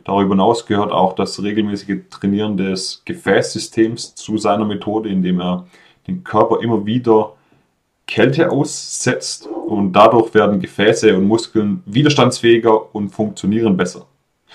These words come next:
Und ein anderer Eckpfeiler seiner Methode dreht sich nämlich um die Gedanken, indem man seinen Geist frei macht, sich auf die Kälte und das erlebte Gefühl fokussiert, kann es dann auch gelingen, die körpereigenen Prozesse zu steuern.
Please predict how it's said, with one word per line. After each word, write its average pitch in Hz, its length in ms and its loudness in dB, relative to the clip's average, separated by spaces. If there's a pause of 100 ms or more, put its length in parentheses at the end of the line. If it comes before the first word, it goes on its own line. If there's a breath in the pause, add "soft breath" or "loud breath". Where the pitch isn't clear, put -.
(400 loud breath)
Und 104 320 -2
ein 98 180 0
anderer - 300 2
Eckpfeiler 127 500 2
seiner 117 280 6
Methode 110 440 2
dreht 104 220 -4
sich 107 80 -8
nämlich 101 180 -2
um 101 140 -2
die 95 100 0
Gedanken, 117 520 0 (120)
indem 101 300 -4
man 98 260 0 (300 soft breath)
seinen 98 420 0
Geist - 520 0 (440)
frei 117 300 4
macht, 117 340 2
sich - 300 -10
auf - 180 -10
die 90 180 -12
Kälte 107 460 -2
und 95 220 -4
das 92 280 -4
erlebte 98 400 -4
Gefühl 117 460 -2
fokussiert, 117 640 -2 (640 soft breath)
kann 113 200 -4
es 113 120 -6
dann 104 120 -2
auch 98 260 0
gelingen, 107 380 -2
die 98 440 -2
körpereigenen 113 600 2
Prozesse 92 460 -6
zu 87 140 -12
steuern. 120 480 0